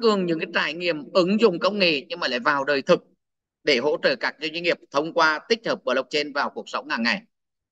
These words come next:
Đó. Cái thứ ba nữa là gì? Đó là sứ mệnh. Sứ mệnh là ứng dụng công nghệ hàng đầu. Công nghệ gì ạ? Công nghệ trí tuệ nhân tạo, viết tắt từ là A I. Công nghệ thực tế ảo tăng cường được gọi là A R.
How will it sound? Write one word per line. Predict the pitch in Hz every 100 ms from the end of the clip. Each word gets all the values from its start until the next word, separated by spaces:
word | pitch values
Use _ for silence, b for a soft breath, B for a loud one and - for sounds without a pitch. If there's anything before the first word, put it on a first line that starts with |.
| _ _ _ _ _ _ _ _ -
Đó. | 120 139 165 180 - _ _ _ B B B
Cái | 147
thứ | 175
ba | 175 180 214
nữa | 190
là | 185
gì? | 175 160 120 - -
Đó | - 127
là | 127
sứ | - 165
mệnh. | 175 127 - _ _ _ _ _ _ _ -
Sứ | 165
mệnh | 175 165 151
là | 151
ứng | 156
dụng | 165 143
công | 160 180
nghệ | 156
hàng | 147 156
đầu. | 160 123 - _ _ _ _ _ _ _
Công | 170 196
nghệ | 185 151
gì | 160 175
ạ? | 147 -
Công | 147 165
nghệ | 160 135
trí | 147 139
tuệ | 156 135
nhân | 147 -
tạo, | 160 139 110 120
viết | 131
tắt | - - -
từ | 139
là | 131
A | 143 160
I. | 185 214 226 - _ _ _ -
Công | 170 202
nghệ | 185 156
thực | 165 135 -
tế | 147
ảo | 151 156 117
tăng | 170 202
cường | 185 220 196 175 160
được | 160 123
gọi | 131
là | 117
A | 143 143 151
R. | 151